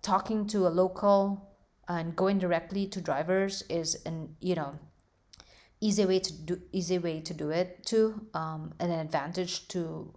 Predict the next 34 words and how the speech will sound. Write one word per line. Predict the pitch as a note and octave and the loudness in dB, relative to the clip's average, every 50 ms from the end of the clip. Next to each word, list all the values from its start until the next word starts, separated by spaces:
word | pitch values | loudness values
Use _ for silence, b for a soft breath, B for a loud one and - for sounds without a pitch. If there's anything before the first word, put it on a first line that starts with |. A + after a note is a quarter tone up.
| - _ _ _ _ - | -20 _ _ _ _ -8
talking | - G#3+ A3 - G3 F#3 | -6 -4 -4 -2 -4 -4
to | F3+ F3 | -4 -4
locals | E3 D#3+ D#3+ D#3+ F3 F3 F3+ F3+ F3+ F3+ - - - | -4 -4 -4 0 2 2 2 2 0 -4 -10 -12 -6
so | - F3 E3 | -4 -4 -4
that | E3 D3+ | -4 -6
you | - | -8
can | - - E3 | -8 -8 -8
get | E3 D#3+ - - | -6 -6 -6 -6
your | D3+ D#3 D3+ D3+ - - - | -6 -8 -8 -10 -12 -14 -10
costs | - - C#3 - - - - | -6 -6 -4 -4 -6 -4 -2
lower. | F3 D#3+ D3+ D#3 F3+ G3+ G3+ B B B B B B B B B B B B B _ - | 0 0 2 0 0 -2 -4 B B B B B B B B B B B B B _ 0
Um, | F3 E3 D#3 D#3 D#3 D#3 D#3 D#3+ D#3 D#3 D#3 D#3+ - - - - - _ _ _ _ _ _ _ _ _ _ | 0 2 2 0 -2 -4 -4 -6 -6 -6 -6 -6 -8 -10 -14 -20 -20 _ _ _ _ _ _ _ _ _ _
like | - F3+ F3+ F3 F3 - | 0 2 2 2 2 0
I | F3 F3 F3 E3 D#3+ D#3 - - - - - | 0 0 0 -2 -4 -8 -12 -16 -18 -14 -6
tried | - - F3 E3+ E3+ | -2 0 0 0 -2
to | - E3 | -4 -6
do | D#3 F3 | -6 -4
with | D#3+ E3 D#3+ D#3 | -4 -4 -4 -2
Gareth | D#3+ F3+ E3 E3+ E3+ E3+ - | 0 2 4 4 2 0 -2
last | E3+ D3+ C#3+ E3+ - - | -2 -2 -2 -2 -2 -2
night, | G3 F#3+ F3+ F3+ F3+ F3+ F3 F3 - - F3 | 0 0 2 2 2 2 0 -2 -4 -8 -10
who | - E3+ E3 | -8 -8 -8
picked | - - - - | -6 -8 -10 -8
me | F3 D#3 | -6 -6
up | - - | -6 -6
from | - - E3+ | -6 -6 -6
the | D#3+ D#3+ - | -6 -2 0
airport. | F3 F3 E3+ F3 - - F3 E3+ E3+ E3 - | 2 2 0 0 0 2 2 2 2 0 -2
I | - C#3+ C#3 D3 D3 - - _ _ _ _ | -4 -4 -4 -4 -6 -10 -16 _ _ _ _
tried | - - D#3 C#3+ | -4 -2 -2 -2
to | E3+ - | -4 -6
contract | - - D#3+ E3 - E3 - - - - | -8 -8 -8 -6 -6 -6 -8 -8 -8 -10
him | - D#3+ D#3 D#3 | -10 -8 -8 -10
for, | D#3 - D#3 D3 C#3+ C#3 C3+ - - - - - | -10 -8 -6 -6 -4 -4 -6 -6 -8 -12 -16 -18